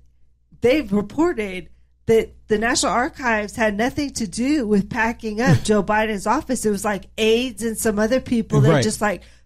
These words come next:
Speaker 1: threw a whole bunch of stuff in boxes and rushed out of there for some reason.
Speaker 2: Whatever.
Speaker 1: I,
Speaker 2: You know,
Speaker 1: that's
Speaker 2: it,
Speaker 1: what
Speaker 2: it,
Speaker 1: they're saying.
Speaker 2: yeah, that's, that's the
Speaker 1: The
Speaker 2: story.
Speaker 1: excuse.
Speaker 2: That's the story that they're giving us. Hey, thank you so much for tuning in and watching this. Please do me a favor, like, follow, and subscribe no matter how you are watching this.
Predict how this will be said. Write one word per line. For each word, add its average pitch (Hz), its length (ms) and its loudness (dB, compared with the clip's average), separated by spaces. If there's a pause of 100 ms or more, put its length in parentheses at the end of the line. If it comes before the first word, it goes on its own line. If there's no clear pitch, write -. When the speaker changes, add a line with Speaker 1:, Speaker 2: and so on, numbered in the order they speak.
Speaker 1:
threw 254 220 4
a 240 40 4
whole 247 260 2
bunch 233 260 -4
of 220 60 -8
stuff 220 260 -2
in 208 100 -2
boxes 220 540 -4
and 185 160 -2
rushed 220 300 -2
out 233 200 0
of 214 100 -4
there 175 260 -6
for 170 160 -16
some 180 300 -8
reason. 165 340 2
Speaker 2:
Whatever. 120 560 2 (340)
Speaker 1:
I, 160 140 4
Speaker 2:
You 170 80 6
know, 165 140 4
Speaker 1:
that's 220 200 4
Speaker 2:
it, 254 60 4
Speaker 1:
what 254 100 0
Speaker 2:
it, - 20 0
Speaker 1:
they're 226 160 2
saying. 180 360 0
Speaker 2:
yeah, 165 100 4
that's, 151 280 0
that's 156 280 0
the 147 60 2
Speaker 1:
The 185 300 2
Speaker 2:
story. 135 340 4
Speaker 1:
excuse. 104 200 -4
Speaker 2:
That's 127 220 2
the 147 100 2
story 123 420 2
that 107 180 0
they're 113 80 2
giving 104 400 0
us. - 140 -18 (320)
Hey, 180 160 0
thank 196 240 0
you 185 60 2
so 190 160 0
much 170 200 -2
for 156 100 -10
tuning 151 400 0
in 147 240 -2
and 123 160 -4
watching 139 400 -4
this. 131 220 -4
Please 160 420 -2
do 131 120 -2
me 151 140 0
a 139 40 -2
favor, 151 420 -6
like, 131 320 -8
follow, 139 340 -6
and 123 80 -4
subscribe 135 600 -4
no 117 100 -2
matter 131 300 0
how 131 180 -4
you 143 260 -4
are 135 60 -2
watching 120 500 -4
this. 101 240 -6